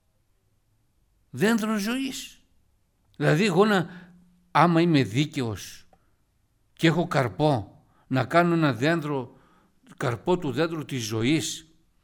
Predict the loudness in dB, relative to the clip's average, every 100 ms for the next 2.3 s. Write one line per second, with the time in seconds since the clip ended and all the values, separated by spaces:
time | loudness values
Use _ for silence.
0 | -20 -20 -2 2 4 6 4 2 -2 -2
1 | -2 -2 0 0 -4 -2 0 0 0 -4
2 | -4 -6